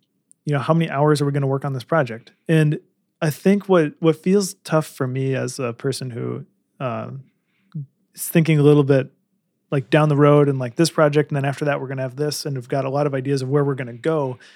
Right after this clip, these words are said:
setting expectations, which means setting realistic expectations, not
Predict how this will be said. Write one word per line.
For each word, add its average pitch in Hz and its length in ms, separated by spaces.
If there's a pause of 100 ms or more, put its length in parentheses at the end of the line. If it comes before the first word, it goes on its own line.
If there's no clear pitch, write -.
(800)
setting 160 560
expectations, 147 960 (460)
which 160 220
means 151 340
setting 147 320
realistic 143 580
expectations, 131 760
not 127 260